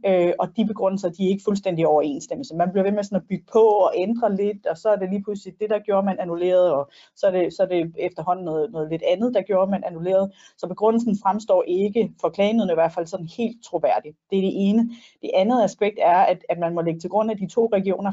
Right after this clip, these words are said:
faktisk ikke var enige, hvor Region Hovedstaden er dem, der sådan er formelt tovholder, og derfor også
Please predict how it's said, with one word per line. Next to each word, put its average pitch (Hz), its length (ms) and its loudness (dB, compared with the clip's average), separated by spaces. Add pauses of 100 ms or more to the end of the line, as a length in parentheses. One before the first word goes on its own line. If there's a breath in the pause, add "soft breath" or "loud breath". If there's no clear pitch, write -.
faktisk - 280 -8
ikke 208 120 -10
var - 120 -2
enige, 233 520 0 (320 loud breath)
hvor 190 220 4
Region 180 320 0
Hovedstaden 175 680 0
er 185 100 2
dem, 190 300 0
der 190 80 0
sådan 175 260 -4
er 165 60 -4
formelt 214 460 -2
tovholder, 196 420 2
og 156 100 -4
derfor 170 220 -2
også 170 260 -4